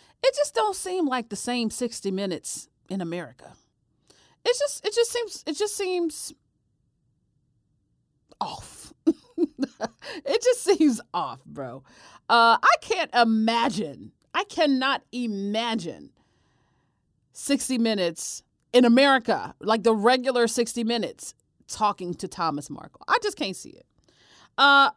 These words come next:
but yeah, he went on there and, you know, uh, apparently word on the street is it didn't, didn't really get that many viewers. Um, but I, I mean, I wouldn't know.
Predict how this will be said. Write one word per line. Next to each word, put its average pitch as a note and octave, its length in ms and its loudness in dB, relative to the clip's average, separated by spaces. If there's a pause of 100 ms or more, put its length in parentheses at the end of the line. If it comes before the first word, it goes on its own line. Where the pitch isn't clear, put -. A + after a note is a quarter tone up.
but C4+ 280 4
yeah, F#4 180 4
he G#4+ 120 -2 (100)
went C4+ 160 0
on B3+ 140 2
there G#3+ 560 2
and, F#3+ 380 0
you A3+ 80 -2
know, G3 380 2
uh, F#3+ 240 0 (680)
apparently F#3+ 800 -2 (100)
word B3+ 320 2
on C#4 100 0
the A3+ 60 -4
street D#4 520 -6
is F3+ 300 -2
it G3+ 100 0
didn't, F#3+ 420 -4 (260)
didn't B3+ 280 -6
really E3 280 -8 (220)
get G3+ 180 -10
that G3 160 -10
many E3+ 220 -8
viewers. F3+ 680 -8 (640)
Um, C#3+ 560 -4 (400)
but G#3 360 -2
I, - 240 -4
I C4 100 0
mean, C4+ 200 -2
I E4+ 160 -2
wouldn't D#3+ 300 -4
know. C3+ 320 -6